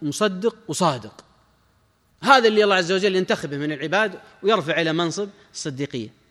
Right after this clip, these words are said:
فهذا مع أنه كافر فاهم من يوسف أنه منطبق عليه الشروط، فقال: "يوسف أيها الصديق"، لأنه كان صاحبه في السجن ويعرف صدقه ونظافته وطهارته، "أفتنا".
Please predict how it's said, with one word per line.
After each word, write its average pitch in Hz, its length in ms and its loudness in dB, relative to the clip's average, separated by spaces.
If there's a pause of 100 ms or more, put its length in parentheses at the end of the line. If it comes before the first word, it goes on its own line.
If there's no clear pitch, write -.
(480)
فهذا 240 640 8
مع 175 180 2
أنه 214 140 4
كافر 214 460 4 (240)
فاهم 214 340 8
من 196 140 4
يوسف 226 520 0
أنه 180 160 2
منطبق 185 440 2
عليه 147 180 0
الشروط، 113 340 -12 (480)
فقال: 190 380 2 (300)
"يوسف 196 480 2 (300)
أيها 175 260 0
الصديق"، 143 560 -4
لأنه 175 300 0
كان 180 160 -2
صاحبه 156 300 -2
في 139 60 -4
السجن 135 380 -6
ويعرف 170 320 0
صدقه 151 320 -8
ونظافته 139 480 -2
وطهارته، 135 500 -4 (960)
"أفتنا". - 400 -6